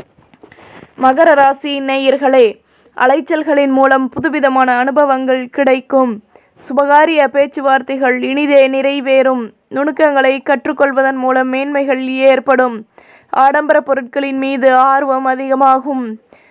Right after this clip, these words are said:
மற்ற ஊழியர்களிடம் தேவையற்ற பேச்சுக்களை குறைத்துக் கொள்வது நல்லது.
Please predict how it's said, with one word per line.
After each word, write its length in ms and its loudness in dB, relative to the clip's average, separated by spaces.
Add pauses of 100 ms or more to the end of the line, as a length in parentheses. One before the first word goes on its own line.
(200)
மற்ற 400 2
ஊழியர்களிடம் 920 -2
தேவையற்ற 680 0
பேச்சுக்களை 540 0
குறைத்துக் 380 -2
கொள்வது 440 0
நல்லது. 680 0